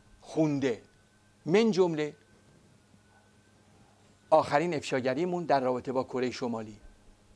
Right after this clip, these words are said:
جهان یقین کرده که این رژیم دنبال بمبسازیه و نتیجتاً ازش می‌خواند که بتونند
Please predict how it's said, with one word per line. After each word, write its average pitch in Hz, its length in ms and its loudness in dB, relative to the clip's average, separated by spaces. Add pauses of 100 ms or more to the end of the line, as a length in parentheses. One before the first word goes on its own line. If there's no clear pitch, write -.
(760)
جهان 190 540 4
یقین 226 500 4
کرده 202 500 4 (320)
که 170 100 0
این 214 340 2
رژیم 180 320 2
دنبال 185 580 4 (360)
بمبسازیه 135 720 2 (1040)
و 165 100 8
نتیجتاً 156 720 2 (1800)
ازش 139 400 2
می‌خواند 160 440 0
که - 140 -4
بتونند 143 640 0